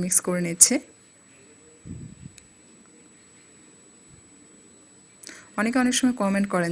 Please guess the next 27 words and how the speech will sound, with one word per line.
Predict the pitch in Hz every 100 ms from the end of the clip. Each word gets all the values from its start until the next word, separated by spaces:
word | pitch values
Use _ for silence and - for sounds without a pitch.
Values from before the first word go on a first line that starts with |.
| 175
যে | 175
টক | 185 185 185
দই | 190
দেওয়ার | 180 175
পর | 180 175
নাকি | 180 185
ছানা | - 185 185
ছানা | 190 180
হয়ে | 180 165 160
যায়, | 185 254
তাই | 175 165
আপনারা | 180 175
চাইলে | 175 170 175 -
টক | 170 175
দইটাকে | 180 180 180
খুব | - 180
ভালোভাবে | 175 175 175 180
ফেটে | 196 190 175
নিতে | - -
পারেন। | - - - - - - -
দিয়ে | 226 233
দিচ্ছি | 233 - 254
কাঠবাদাম | 196 180 185 190 196 185
বাটা | 175 220 247
দুই | 202 190
টেবিল | 170 170 165
চামচ, | 151 - -